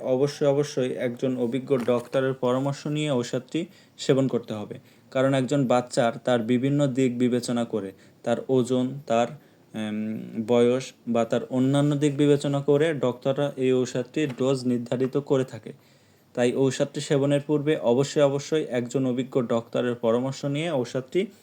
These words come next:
সেবন করাতে হবে। এবার বলি ঔষধটির পার্শ্ব প্রতিক্রিয়া কী।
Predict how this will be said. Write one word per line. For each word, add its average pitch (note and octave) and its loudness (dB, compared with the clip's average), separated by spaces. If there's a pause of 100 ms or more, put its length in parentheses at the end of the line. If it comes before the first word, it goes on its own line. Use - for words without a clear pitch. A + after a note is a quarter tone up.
(240)
সেবন C#3+ 2
করাতে A#2+ -2
হবে। G#2+ -10 (640)
এবার D3+ 4
বলি D3+ 2
ঔষধটির C#3+ 0
পার্শ্ব C3 -2
প্রতিক্রিয়া C3+ -2
কী। A#2 -4